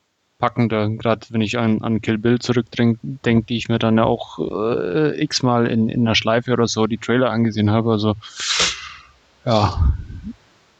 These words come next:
Ähm, Tarantino kann's eigentlich ganz gut. Von daher wird der Film sicherlich auch geschaut werden, aber jetzt der Trailer reißt mich wirklich nicht vom Hocker.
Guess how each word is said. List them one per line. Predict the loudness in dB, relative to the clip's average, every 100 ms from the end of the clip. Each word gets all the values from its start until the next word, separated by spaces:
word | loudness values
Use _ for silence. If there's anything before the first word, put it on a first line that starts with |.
| _ _ _ _ -2
Ähm, | 0 2 0 0
Tarantino | 0 2 2 2 0
kann's | 0 0 0
eigentlich | 2 2 0
ganz | 0 -2 -2
gut. | -4 -4
Von | -6 -8 -2
daher | 2 4 4 2 -2 -10
wird | -20 -12 -12 -12 -18 -18 -20 _ _ -20 -20 _ _ _ _ _ _ _ _ _ -8
der | -8
Film | -2 2 2 0 -10 _
sicherlich | -10 -4 -2 -2 -4
auch | -4 -4
geschaut | -2 2 2
werden, | 4 4 4
aber | 2
jetzt | 0 -2
der | -4
Trailer | 0 2 4 2
reißt | 0 -2
mich | -6 -6
wirklich | -6 -4 -4
nicht | -4 -6
vom | -8 -8
Hocker. | -10 -14